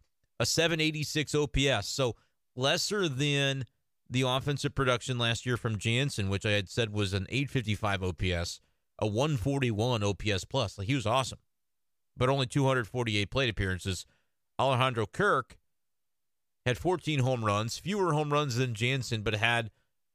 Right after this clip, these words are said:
double the plate appearances. So not as big of a power threat, but very sturdy. Two eighty-five hitter, three seventy-two on base, and hit fourteen home runs. So only a fourteen,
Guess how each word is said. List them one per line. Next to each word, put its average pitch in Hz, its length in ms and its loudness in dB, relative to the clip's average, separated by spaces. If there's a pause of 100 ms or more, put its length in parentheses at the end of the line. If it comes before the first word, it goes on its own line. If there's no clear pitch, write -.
(220)
double 135 320 4
the 117 120 0
plate 120 240 0
appearances. 87 560 -4
So 123 300 2 (220)
not 208 180 2
as 127 100 -2
big 131 180 0
of 123 60 0
a 110 60 0
power 101 340 0
threat, 92 360 0 (1080)
but 131 100 0
very - 180 0
sturdy. 156 380 0
Two 165 200 0
eighty-five 165 480 -2
hitter, 147 260 0 (360)
three 117 160 -4
seventy-two 165 680 0
on 147 160 2
base, 123 520 -2 (880)
and 120 100 4
hit 139 140 2
fourteen 143 400 -2
home 131 180 0
runs. 135 260 0
So 139 140 0
only 180 140 -2
a 151 40 0
fourteen, 147 640 -2